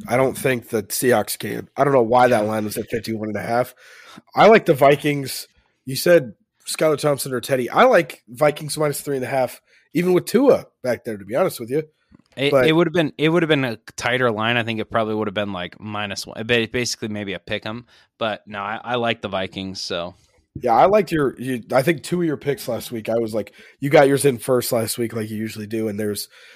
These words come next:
Speaker 1: I believe it was the Vikings and then the Cardinals Seahawks that I both was, were gonna put on mine. And then I saw you already had 'em down.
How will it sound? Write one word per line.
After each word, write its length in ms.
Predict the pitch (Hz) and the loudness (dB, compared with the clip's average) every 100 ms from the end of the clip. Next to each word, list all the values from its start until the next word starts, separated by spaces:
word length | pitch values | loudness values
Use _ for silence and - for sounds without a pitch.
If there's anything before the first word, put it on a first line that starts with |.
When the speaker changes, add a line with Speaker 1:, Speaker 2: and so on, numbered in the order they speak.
| _ | _
Speaker 1:
I 80 | 123 | -4
believe 280 | 127 143 156 | 0 2 2
it 40 | |
was 120 | 139 | 0
the 80 | 131 | -2
Vikings 440 | 107 123 - 139 127 | 0 -2 -2 -6 -6
and 140 | 110 | -4
then 80 | 113 | -6
the 60 | 104 | -6
Cardinals 380 | 120 113 104 | -6 -6 -6
Seahawks 300 | 117 110 101 - | -8 -8 -8 -8
that 80 | |
I 60 | 107 | -6
both 360 | 104 113 110 117 | -4 -4 -4 -8
was, 300 | 104 - - | -8 -8 -10
were 120 | 120 | -8
gonna 160 | 117 107 | -6 -6
put 160 | - | -4
on 120 | 104 98 | -6 -6
mine. 280 | 104 104 | -4 -4
And 100 | 98 | -6
then 220 | 98 95 - _ _ _ _ | -8 -10 -16 _ _ _ _
I 60 | - | -8
saw 160 | - | -4
you 140 | 104 104 | -2 -2
already 160 | 101 | -2
had 160 | 98 104 | -4 -4
'em 100 | 95 | -4
down. 300 | 104 107 | -2 -2